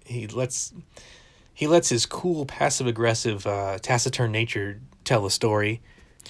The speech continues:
He says, um, "Oh, I'm terribly sorry, but, uh, I'm,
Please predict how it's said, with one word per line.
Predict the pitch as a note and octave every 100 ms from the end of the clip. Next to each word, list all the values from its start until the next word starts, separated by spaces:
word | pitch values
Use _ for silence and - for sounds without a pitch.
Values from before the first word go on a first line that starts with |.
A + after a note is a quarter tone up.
| - - -
He | -
says, | A#2+ C#3 A2+ F#2+
um, | A2 G2 F#2+ G2 G#2 - - -
"Oh, | G#3+
I'm | F3
terribly | C3+ G#2+ G2+
sorry, | F2+ G#2 G#2+ B2
but, | C3+ A2+ G2+
uh, | G#2 G2+ G#2+
I'm, | G3 F#3